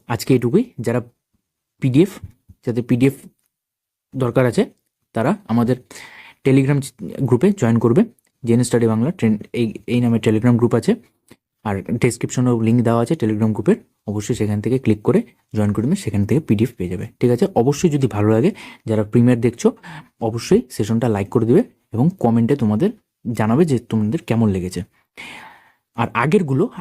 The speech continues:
প্রত্যেকটা জিনিস প্লেলিস্ট করা আছে, ডেসক্রিপশন থেকে প্লেলিস্টও পেয়ে যাবে, সেখান থেকে আগেরগুলো অবশ্যই দেখে নেবে। এ, বি, সি, ডি, ই, এফ, জি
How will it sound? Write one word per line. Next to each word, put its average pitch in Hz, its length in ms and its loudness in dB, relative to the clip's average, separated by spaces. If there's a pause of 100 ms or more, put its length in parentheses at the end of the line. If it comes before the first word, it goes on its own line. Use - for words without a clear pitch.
(140)
প্রত্যেকটা 185 440 -2
জিনিস 160 280 2
প্লেলিস্ট 139 420 0
করা 131 200 0
আছে, - 200 -4 (360)
ডেসক্রিপশন 139 500 0
থেকে 147 180 -2
প্লেলিস্টও 123 520 0
পেয়ে 123 160 2
যাবে, 135 180 2 (180)
সেখান 107 280 -4
থেকে 160 240 2 (220)
আগেরগুলো 123 440 0
অবশ্যই 107 320 0
দেখে 110 200 0
নেবে। 98 300 -4
এ, 127 220 4
বি, 117 260 2
সি, 131 380 0
ডি, 120 340 4 (340)
ই, 151 260 0
এফ, - 400 -2
জি 101 280 0